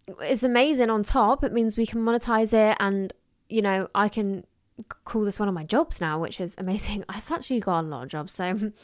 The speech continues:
<laughs> I'm working in a bar. I'm now also starting another job in another bar. Um, hustle, hustle. Do you know what I mean? I'm also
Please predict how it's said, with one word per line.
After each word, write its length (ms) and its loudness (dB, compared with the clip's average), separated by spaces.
<laughs> 400 -16
I'm 180 2
working 300 2
in 100 0
a 40 -2
bar. 300 2
I'm 120 -2
now 160 4
also 280 0
starting 380 -2
another 240 -2
job 160 -2
in 80 -4
another 400 0
bar. 420 -2
Um, 320 -6
hustle, 380 -10
hustle. 420 -8
Do 140 -6
you 20 -2
know 60 -4
what 80 -8
I 20 -6
mean? 360 -4
I'm 180 0
also 680 0